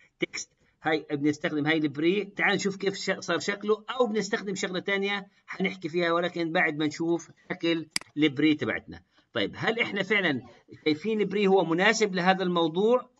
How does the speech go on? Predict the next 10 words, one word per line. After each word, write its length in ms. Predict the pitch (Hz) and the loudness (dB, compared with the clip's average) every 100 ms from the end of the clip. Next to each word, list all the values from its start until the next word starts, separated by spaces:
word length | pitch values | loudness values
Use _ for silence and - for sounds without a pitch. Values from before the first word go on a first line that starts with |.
| _ _ _ | _ _ _
اذا 160 | 131 135 | -2 0
شايفين 520 | 143 143 - 247 240 | 2 2 2 -2 0
شكل 340 | - 226 202 196 | 0 0 0 0
البري 480 | 180 147 180 214 | 0 0 -4 -4
ت-، 460 | - 170 160 151 123 | -4 -8 -2 -2 0
بري 160 | 175 196 | -2 0
فورماتد 580 | 180 156 175 185 170 - _ | 0 2 2 2 -2 -4 _
ت-، 40 | 170 | -4
اللي 420 | 151 147 139 139 | 0 0 0 2
هو 140 | 151 | 0